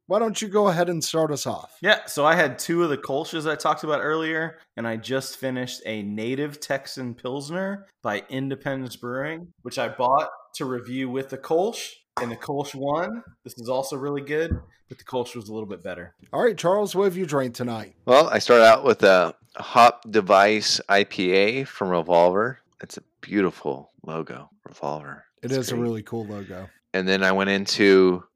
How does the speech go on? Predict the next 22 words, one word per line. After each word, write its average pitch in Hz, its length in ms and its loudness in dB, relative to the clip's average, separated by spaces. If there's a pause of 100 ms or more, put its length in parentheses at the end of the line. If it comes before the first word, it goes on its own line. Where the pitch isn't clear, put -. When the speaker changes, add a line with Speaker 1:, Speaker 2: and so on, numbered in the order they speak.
(100)
Speaker 3:
El 98 120 4
Chingon, 101 720 0 (240)
which 90 240 -8
I 85 120 -2
thought 85 280 0 (200)
was 87 120 -12
a 85 40 -8
great 87 240 -2
name. 92 300 -10 (200)
Uh, 87 400 4
then 107 340 2 (140)
I 90 380 0 (160)
love 101 380 4 (120)
Shiner 110 360 2
Bock, 139 400 4
so - 180 2
I 90 60 6
did 87 180 0
a 85 60 4
Billy 107 440 4
Jenkins 110 540 -6
Bock, 135 520 2